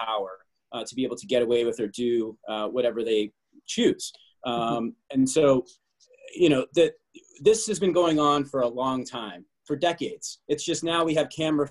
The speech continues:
Speaker 1: phones and security cameras, and, and now we can, we can document it and call them out. I mean, there, there, there's journalists on T V that get pushed to the ground and police lie and say, "Oh, it didn't happen." It's like, "Well, we just, we got it on film. It's right here."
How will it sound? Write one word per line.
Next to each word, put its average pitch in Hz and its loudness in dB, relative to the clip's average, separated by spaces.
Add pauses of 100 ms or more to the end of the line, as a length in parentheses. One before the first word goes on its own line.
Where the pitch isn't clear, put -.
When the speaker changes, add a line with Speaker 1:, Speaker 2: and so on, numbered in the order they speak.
(120)
Speaker 1:
phones 139 -2
and 117 -14
security 156 -2 (120)
cameras, 139 -2
and, 117 -10 (260)
and 131 0
now 143 4
we 147 6
can, 131 2 (100)
we 143 0
can 131 -4 (120)
document 160 0
it 156 -2
and 131 -6
call 151 2
them 139 -2
out. 160 0 (340)
I 139 -6
mean, 156 -4
there, 160 -6
there, 160 -6
there's 156 -8
journalists 170 -4
on 143 -6
T 156 -6
V 170 -4
that 147 -4
get 143 -8
pushed - -6
to 151 -8
the 139 -4
ground 156 -4
and 127 -4 (320)
police 175 -4
lie 170 0
and 143 -2
say, 180 -4
"Oh, 226 2
it - -2
didn't 156 -4 (100)
happen." 151 -6
It's 151 -12
like, 147 -10
"Well, 180 -8
we 185 -12
just, 180 -16
we 190 -12
got 190 -4
it 196 -4
on 190 -4
film. 233 -6
It's - -10
right 165 -4
here." 151 -8